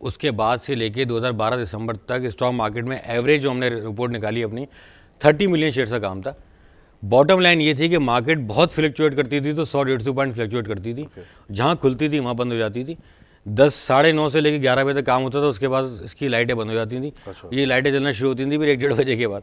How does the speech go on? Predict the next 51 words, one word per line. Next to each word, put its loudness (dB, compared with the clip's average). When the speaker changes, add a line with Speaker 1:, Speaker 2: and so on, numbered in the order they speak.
Speaker 2:
ओके। -16
Speaker 1:
तो -6
लोग 2
इतने 0
ज़्यादा 4
एग्जॉस्ट 4
हो 8
गए 4
थे 4
दो 2
हज़ार 0
ग्यारह 2
बारह 2
में। -4
मुझे -2
ये 4
एक्सपीरियंस 0
बहुत 4
अच्छी -12
तरह 0
इसलिए 0
याद 2
है 2
कि 0
मैंने 0
अपना 0
जो 0
वेंचर -2
स्टार्ट 0
किया, 0
वो 0
दो -2
हज़ार 0
नौ -4
में -4
स्टार्ट -6
किया। -14
Speaker 2:
ओके। -18
Speaker 1:
और -2
दो -2
हज़ार 2
आठ 4
तक, -2
अ, 2
जो 0
है, 2
वो 0
एक -2
डिफरेंट -2
सिनेरियो -2
था। -6